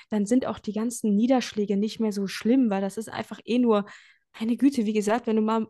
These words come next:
richtig Monopoly gespielt hast, dann weißt du, dass du da auch mal vielleicht für zehn Minuten mal ein bisschen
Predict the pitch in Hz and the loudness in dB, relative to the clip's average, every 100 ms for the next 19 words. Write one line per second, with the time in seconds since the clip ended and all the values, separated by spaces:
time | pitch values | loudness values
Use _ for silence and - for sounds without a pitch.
0 | - 262 - 214 202 214 247 240 214 196 | -4 -6 -4 0 2 2 2 0 0 -4
1 | - - 254 285 214 180 - _ - - | -6 0 0 0 -4 -8 -8 _ -20 -20
2 | _ 214 196 247 - 247 220 233 220 208 | _ 0 2 2 2 0 0 0 2 0
3 | 220 233 220 226 220 220 214 - 226 233 | 0 -2 -4 -4 -4 -6 -8 -14 0 4
4 | 233 226 240 240 226 226 208 240 - 254 | 6 4 2 2 2 2 0 -4 -2 0
5 | 240 | 0